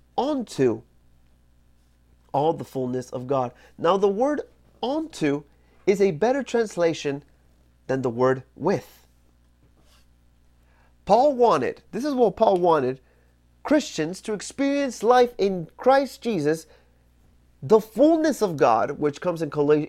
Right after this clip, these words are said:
Col-, Colossians two nine, and to be filled to their capacity with Jesus, even as God is filled to his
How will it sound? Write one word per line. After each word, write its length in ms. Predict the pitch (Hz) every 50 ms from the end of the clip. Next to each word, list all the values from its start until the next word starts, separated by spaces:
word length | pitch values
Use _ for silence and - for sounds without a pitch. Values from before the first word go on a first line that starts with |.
| - -
Col-, 280 | - 151 147 147 - -
Colossians 600 | - 156 156 156 170 180 - - 165 156 - -
two 200 | - - 196 180
nine, 400 | 151 135 107 69 50 - - - _ _ _ _ _ _ _ - -
and 120 | - 214 -
to 100 | - 214
be 100 | 175 208
filled 680 | 175 - - - 269 320 359 359 294 180 - - - - _ _ _ _ _ _ _ _ _ _ -
to 200 | - 247 254 240
their 200 | 196 226 220 214
capacity 800 | - 202 214 202 - - 254 294 302 285 - - 269 254 254
with 220 | 247 240 254 220 175
Jesus, 480 | 165 180 139 123 - 87 67 - - _ _ _ _ _ _ _ _ _ _ _ _ -
even 320 | 226 254 285 294 302 294
as 260 | 247 202 170 139 -
God 440 | 131 123 120 180 233 269 285 294 285
is 220 | - 170 156 - -
filled 440 | - - 240 269 294 302 277 -
to 160 | - 269 262 247
his 260 | 220 226 214 -